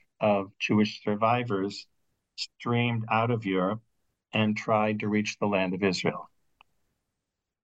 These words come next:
Uh, at the same time, the British, who of course had a mandate from the League of Nations to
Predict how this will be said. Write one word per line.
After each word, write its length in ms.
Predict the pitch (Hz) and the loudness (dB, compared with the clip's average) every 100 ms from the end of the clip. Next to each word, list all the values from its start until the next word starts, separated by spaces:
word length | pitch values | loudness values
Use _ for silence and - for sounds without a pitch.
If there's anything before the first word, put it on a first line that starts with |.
| - | -4
Uh, 400 | 104 101 101 95 - _ _ - | -2 0 -2 -4 -14 _ _ -12
at 80 | 120 | -8
the 60 | 104 | -6
same 380 | - 185 202 170 | 0 2 2 0
time, 500 | 104 92 87 101 - | -2 0 -2 -4 -6
the 100 | 101 | -6
British, 760 | 95 135 123 92 92 - - - - | 0 0 2 -2 -6 -4 -4 -6 0
who 80 | 117 | 0
of 140 | 110 | 2
course 260 | - 117 117 | 0 -2 0
had 300 | 117 110 - _ _ _ _ - | 0 0 -4 _ _ _ _ -6
a 60 | 104 | -4
mandate 720 | 98 104 113 123 107 92 - | 0 0 2 2 0 -2 -4
from 160 | - 101 | -2 0
the 100 | 101 | 2
League 220 | 107 107 | 2 0
of 140 | - | -2
Nations 760 | 101 113 117 - 85 87 - _ _ _ _ _ _ | 0 2 2 -2 -2 -2 -6 _ _ _ _ _ _
to 640 | - 110 101 92 90 90 | -6 0 2 2 0 0